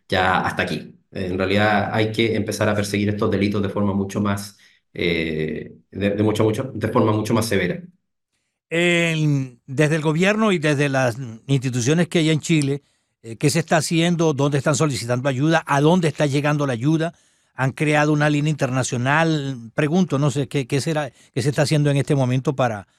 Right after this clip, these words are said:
Speaker 2: ayudar en esta emergencia que tienen ustedes allá?
Speaker 1: Por ahora, la organización ha sido principalmente interna. Afortunadamente, <laughs> bueno,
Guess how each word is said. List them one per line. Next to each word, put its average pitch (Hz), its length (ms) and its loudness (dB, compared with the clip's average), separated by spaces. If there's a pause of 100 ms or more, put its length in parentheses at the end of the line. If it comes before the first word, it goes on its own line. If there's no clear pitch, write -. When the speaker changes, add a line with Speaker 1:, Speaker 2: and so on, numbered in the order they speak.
(100)
Speaker 2:
ayudar 127 460 4
en 131 100 -2
esta 110 160 -2
emergencia 117 360 0
que 110 100 -4
tienen 110 220 -4
ustedes 107 320 -4
allá? 101 260 -10 (960)
Speaker 1:
Por 110 120 2
ahora, 131 560 0
la 123 120 2
organización 120 500 2
ha 139 40 -2
sido 143 180 4
principalmente 131 640 2
interna. 101 760 0 (260)
Afortunadamente, 127 1300 0 (120)
<laughs> - 120 -18
bueno, 110 440 -2